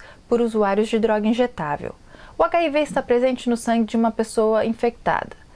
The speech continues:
Se uma pessoa com H I V usa uma agulha para injetar a droga, um pouco do seu sangue fica dentro e sobre a agulha. Se outra pessoa usa a mesma agulha suja, consequentemente, essa outra pessoa pode contrair o H I V.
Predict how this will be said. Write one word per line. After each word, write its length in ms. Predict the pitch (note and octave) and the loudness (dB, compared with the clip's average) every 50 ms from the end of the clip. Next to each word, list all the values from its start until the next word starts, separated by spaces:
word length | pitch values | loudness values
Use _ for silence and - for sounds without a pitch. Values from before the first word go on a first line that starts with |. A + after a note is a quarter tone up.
| - - - - | -20 -20 -20 -20
Se 140 | - - E4 | -8 -4 -2
uma 120 | F4 G4+ | -2 0
pessoa 380 | G4+ G4+ F#4 - - G#4 G#4+ A4 | 0 -2 -4 -2 0 0 0 0
com 140 | G#4+ - D#4 | 0 -2 0
H 180 | B3+ A3+ G3+ | 0 2 2
I 60 | G#3+ | 0
V 300 | G3+ F3+ F3 C3 - - - - - - - - | 0 0 -2 -2 -2 -4 -8 -16 -20 -20 -8 -2
usa 260 | - C4+ D#4 D#4+ E4 F4 | 0 2 2 2 0 0
uma 140 | E4+ D#4 | 2 2
agulha 360 | C4 A#3 G3+ G3+ G#3 G3+ F#3+ F#3 | 2 2 2 2 2 2 2 0
para 180 | - F#3 F3+ | 0 -2 -2
injetar 440 | F3 G3+ F#3 F3 - - F3+ F3 F3 | -2 -2 -2 -4 -4 -2 -2 0 0
a 60 | - | 0
droga, 520 | - F3+ F3+ G3+ G#3 G3+ F#3 F3+ - - - - - - - - - | 0 0 2 2 2 2 0 -2 -6 -10 -12 -14 -20 -20 -10 -8 -6
um 40 | |
pouco 360 | A3 - - B3+ D#4 D#4 - F#4 | -6 0 0 0 0 2 0 -2
do 80 | F#4 | -2
seu 200 | - - - D4+ | -2 -2 -2 -2
sangue 520 | C4 - - A3+ A#3+ A#3 G#3+ F#3+ F#3 F#3+ - - | -2 -2 0 0 2 2 0 -2 -4 -8 -12 -8
fica 240 | - B3 A#3+ - C4 | -8 -6 -2 -2 0
dentro 460 | A3 G3+ G3 G#3 A3+ A#3 - - - - | 0 0 0 0 0 -2 -2 -6 -6 -6
e 60 | - | -6
sobre 400 | A#3+ - - - C4+ D4 C4 B3 | -8 -4 -2 0 0 0 0 0
a 60 | G3+ | 0
agulha. 480 | F3 E3+ - - - - - - - - - - - - - - - | -2 -2 -4 -6 -6 -4 -4 -6 -8 -10 -14 -20 -20 -20 -20 -20 -20
Se 280 | - - - - B3+ - | -20 -10 -6 -6 -4 0
outra 320 | - C4 E4+ G4+ - B4 B4 | 0 0 2 2 2 0 0
pessoa 560 | B4 A#4 G#4 - - A3+ G3+ F3+ F#3 - - | 0 -4 -4 -2 0 0 2 2 0 -2 -2
usa 220 | - - G#3+ G#3+ G3 | -2 0 0 0 0
a 40 | |
mesma 360 | G3 G3+ A3+ C#4+ D#4 D4+ B3+ A3 | 0 0 0 0 0 2 0 0
agulha 300 | G3+ G3 F#3 F3 - E3+ | 0 0 0 -2 -2 -6
suja, 520 | - - - B3+ B3+ A3 G3+ - - - - - - - - - | -4 -2 0 2 2 2 0 -2 -6 -10 -12 -16 -20 -20 -8 -2
consequentemente, 1000 | - D4 F4 - - F4+ - C#4 A#3+ A3+ - - F3+ D#3+ D#3+ F#3+ G#3 - - - - | -2 -2 0 -2 -2 -2 0 0 0 -2 -2 -4 -6 -4 -4 -6 -6 -6 -10 -4 -2
essa 280 | G#3 A3+ - - G#3+ | -2 -2 0 0 2
outra 260 | G#3 A#3 C#4 - F4 E4 | 2 2 2 0 -2 -2
pessoa 480 | - D4 C4 - - A3 A3 A#3+ - - - | -2 -4 -4 -2 -2 0 0 0 -2 -4 -4
pode 280 | - F#3+ F#3 F#3 G3 G#3 | 0 0 0 0 0 -2
contrair 460 | - G#3+ G#3 G#3+ A3+ A3 A3 G#3 G3+ | -2 -2 -2 0 0 2 2 2 0
o 40 | G3+ | 0
H 180 | G3+ G3 G#3 | 0 0 0
I 60 | A3+ A#3+ | -2 0
V. 240 | B3 A3+ G3 F#3 | 0 -2 -2 -4